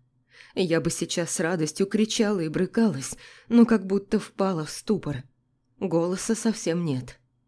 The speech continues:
Рот открываю, а оттуда ни звука. Телефон падает на пол,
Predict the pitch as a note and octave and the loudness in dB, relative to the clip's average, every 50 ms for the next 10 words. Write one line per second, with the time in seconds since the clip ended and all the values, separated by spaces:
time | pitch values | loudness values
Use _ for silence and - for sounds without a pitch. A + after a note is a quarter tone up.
0 | _ _ _ _ _ _ _ _ - D#3+ D#3+ D#3+ D#3+ - - E3+ D3+ - - D#3 | _ _ _ _ _ _ _ _ -2 0 0 0 0 -4 -6 -6 -6 -2 0 0
1 | D#3+ D#3 D#3+ F3 E3+ C3+ B2+ B2+ - - - _ - F3 F3 E3 - - - G#3+ | 0 0 0 -2 -2 -4 -6 -8 -10 -20 -14 _ -2 0 0 -2 0 2 2 2
2 | D#3+ D3+ D3 C#3+ E3+ F#3+ E3+ F#3+ G3 G3 F3 - - C3 B2 - - _ _ _ | 4 4 2 4 4 2 2 0 -2 -2 -2 -2 -4 -8 -8 -8 -12 _ _ _
3 | _ _ _ _ _ _ _ _ - - E3 E3 E3 - - F#3+ D#3+ C#3+ C3+ D#3+ | _ _ _ _ _ _ _ _ -2 0 0 2 2 0 0 0 0 0 0 -2
4 | D#3+ D3+ C3 C#3+ C#3+ C#3 - E3 E3 F#3 F#3 - C#3+ C3 C3 | -2 0 0 0 -2 0 0 0 0 0 0 -2 -4 -6 -6